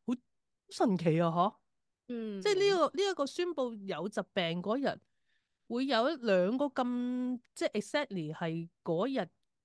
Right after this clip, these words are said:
Speaker 1: 會係合相嘅一啲顯示出咗嚟咧，我覺得真係好不可思議。即係喺我立場，我覺得占星係好不可思議咯，就係咁樣咯。
Speaker 2: 誒，其實解釋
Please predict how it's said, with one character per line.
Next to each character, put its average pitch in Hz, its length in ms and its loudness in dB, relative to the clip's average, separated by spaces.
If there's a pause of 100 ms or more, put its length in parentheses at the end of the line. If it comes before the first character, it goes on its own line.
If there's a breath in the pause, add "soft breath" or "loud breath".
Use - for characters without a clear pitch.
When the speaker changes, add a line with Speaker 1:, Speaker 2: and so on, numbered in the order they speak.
Speaker 1:
會 180 280 0
係 170 200 -4
合 165 200 -2
相 175 400 -2
嘅 185 240 -2
一 - 20 -4
啲 240 360 -6 (340 loud breath)
顯 190 280 -2
示 185 200 -2
出 262 160 -4
咗 208 180 0
嚟 160 160 -2
咧， 175 180 -2
我 165 140 -4
覺 175 80 -4
得 190 120 -6
真 185 200 -4
係 156 60 -6
好 143 80 -8
不 170 120 -2
可 143 200 -8
思 - 100 -8
議。 190 80 -2
即 320 80 0
係 254 80 4
喺 214 180 0
我 196 200 4
立 175 180 2
場， 170 160 -4
我 160 60 -4
覺 175 100 -2
得 196 160 -4
占 202 180 2
星 190 120 0
係 185 200 2
好 151 80 -4
不 156 120 0
可 143 180 -4
思 - 160 -6
議 143 220 -6
咯， 139 100 -8
就 - 100 -14
係 - 120 -12
咁 - 220 -10
樣 - 160 -6
咯。 202 100 -6 (880)
Speaker 2:
誒， 285 200 0
其 285 100 -2
實 233 260 -6
解 262 100 -4
釋 370 160 -4